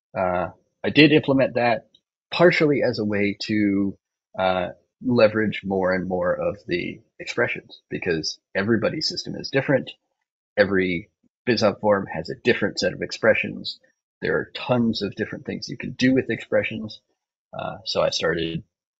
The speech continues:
implementing saved searches because saved searches are, are one of the principal ways that expressions are leveraged uh, to make sure that I cover as much functionality as possible so that I don't have to do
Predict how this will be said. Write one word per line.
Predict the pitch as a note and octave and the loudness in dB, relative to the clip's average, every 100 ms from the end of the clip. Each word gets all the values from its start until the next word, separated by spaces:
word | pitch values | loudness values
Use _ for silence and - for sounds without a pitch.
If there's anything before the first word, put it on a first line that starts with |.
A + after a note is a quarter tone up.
| _ _ _ _ - | _ _ _ _ -10
implementing | F#2 G2+ F2+ F2+ E2 | -6 -2 -2 -2 -4
saved | E2+ E2 | -4 -4
searches | - F2 F#2 E2 D3+ - | -4 -2 0 -2 -4 -10
because | - D2+ - | -8 -6 -6
saved | - D#2 - | -4 -6 -6
searches | C#2 D#2 D2 - - _ _ _ _ _ _ _ _ - | -4 -4 -4 -6 -10 _ _ _ _ _ _ _ _ -2
are, | E2 D#2+ - | 0 0 -2
are | E2 F#2+ | -2 4
one | A2+ A#2+ | 6 6
of | F2+ | 2
the | |
principal | - A2 - F#2 E2+ | 0 -2 -2 -2 0
ways | E2 D#2+ | 0 -2
that | E2 - | -6 -10
expressions | - D#2 - E2+ | -6 -6 -4 -4
are | D#2 F2 | -4 -2
leveraged | F2+ E2 E3 - - _ _ _ - | -2 -2 -6 -8 -12 _ _ _ -8
uh, | E2+ D#2+ - | -6 -4 -6
to | - | 2
make | G#2+ G#2+ | 6 6
sure | - F#2 | 4 2
that | E2+ | 2
I | E2+ | 0
cover | F2 D#2+ D#2 D#2 | -2 -2 -2 -4
as | E2 - E2+ | -8 -12 -10
much | G2 F#2+ - - - | -4 -2 -2 -8 -8
functionality | F2+ E2 - - - - - | -10 -8 -6 -6 -6 -4 -6
as | - | -4
possible | - C#2 - D#2 - - - _ _ _ _ _ - | -4 -4 -6 -8 -8 -14 -20 _ _ _ _ _ -12
so | D#2+ | -4
that | F2 | 0
I | F2 | 0
don't | E2 | -2
have | F#2 D#2+ | -8 -10
to | F2+ | -6
do | - F2+ F2 | -2 0 -2